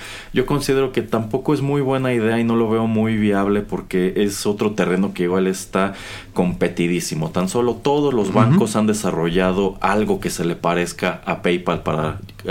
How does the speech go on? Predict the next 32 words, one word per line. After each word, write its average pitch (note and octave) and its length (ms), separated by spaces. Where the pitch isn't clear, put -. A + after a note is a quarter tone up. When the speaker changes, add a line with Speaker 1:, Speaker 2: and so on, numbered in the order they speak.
Speaker 1:
pues, F2+ 160
acaparar F2+ 440
igual F2+ 360
pagos, F#2+ 400
este, F2 440
digitales, F#2 680
en E2+ 120
vista E2 180
de E2+ 80
que - 80
se F#2+ 120
dieron F2 180
cuenta F2 300
de F2+ 120
que F2 120
era E2+ 140
un E2+ 280
terreno F2+ 320
en F2 60
el E2 100
cual F2+ 160
estaban E2+ 380
perdiendo, E2 680
este, D#2 400
dinero. G#2+ 420
Eh, F#2+ 640
entonces, A#2 640
no B2+ 520
le E3 140
veo D3 340
mucho C3 640
caso F#2+ 440